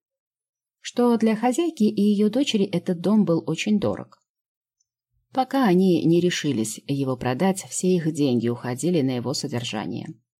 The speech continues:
Они были очень благодарны и попросили только об одном, чтобы я сохранил хотя бы пару комнат в их первозданном виде. Это одна из них». «Она прекрасна».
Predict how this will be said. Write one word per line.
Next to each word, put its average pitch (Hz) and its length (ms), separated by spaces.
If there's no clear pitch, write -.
Они 196 260
были 190 400
очень 156 400
благодарны 180 800
и 190 60
попросили 160 600
только 175 320
об 113 120
одном, 120 320
чтобы - 300
я 127 320
сохранил 131 440
хотя 156 360
бы 262 100
пару - 340
комнат 208 540
в 123 200
их 208 200
первозданном 151 720
виде. - 340
Это 269 400
одна 165 520
из 156 140
них». - 260
«Она 190 300
прекрасна». 208 640